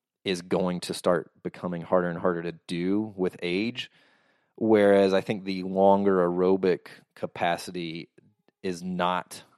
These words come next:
relatively as hard to maintain and improve with age. So, um, I really l-, I like the idea of going back and just trying to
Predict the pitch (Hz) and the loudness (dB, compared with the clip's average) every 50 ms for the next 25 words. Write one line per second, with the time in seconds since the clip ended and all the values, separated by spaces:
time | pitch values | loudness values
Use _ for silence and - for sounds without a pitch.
0 | _ _ _ _ _ - 101 92 87 90 90 - - 95 92 90 85 - 87 87 | _ _ _ _ _ -4 -2 -2 0 -2 -2 -4 -4 -4 -4 -4 -4 -4 -4 -6
1 | - - 90 87 87 87 90 85 - - 90 87 82 87 85 85 82 - 90 85 | -2 0 2 2 4 2 0 -4 -8 -8 -8 -6 -6 -8 -8 -10 -10 -10 -8 -8
2 | 87 87 82 82 82 85 80 78 - - 82 85 87 87 82 - - - 95 - | -8 -6 -8 -8 -8 -10 -12 -12 -10 -8 -4 -2 -2 -4 -4 -4 -4 -2 -2 0
3 | 113 98 135 143 151 160 - - - _ _ _ _ _ _ _ _ _ _ _ | 2 2 2 2 0 -2 -6 -10 -12 _ _ _ _ _ _ _ _ _ _ _
4 | _ - - 113 104 101 101 101 98 101 98 95 92 - - - 92 92 90 90 | _ -4 2 4 6 8 8 8 8 8 8 6 4 2 0 -2 -2 0 0 -2
5 | 90 90 - 101 104 110 110 104 104 110 117 139 185 240 247 208 156 131 104 107 | -2 -2 0 0 0 0 0 -4 -2 4 6 8 8 8 6 4 0 0 0 0
6 | 101 95 - _ _ - 104 101 101 123 160 - - 131 117 98 92 98 95 95 | 0 0 -2 _ _ 0 2 4 6 4 4 4 2 2 2 2 2 2 2 2
7 | 92 85 - 107 98 95 95 92 87 92 90 90 90 - - 90 87 87 87 92 | 2 2 2 2 2 2 2 0 0 0 0 0 0 -2 -4 -8 -8 -6 -4 -2
8 | 87 82 - - - - - - _ _ - - - - - 101 101 98 95 95 | -2 -2 -4 -8 -14 -14 -16 -18 _ _ -16 -14 -10 -6 -4 -2 -2 -2 -2 -4
9 | 95 92 92 90 87 82 | -4 -4 -4 -4 -4 -6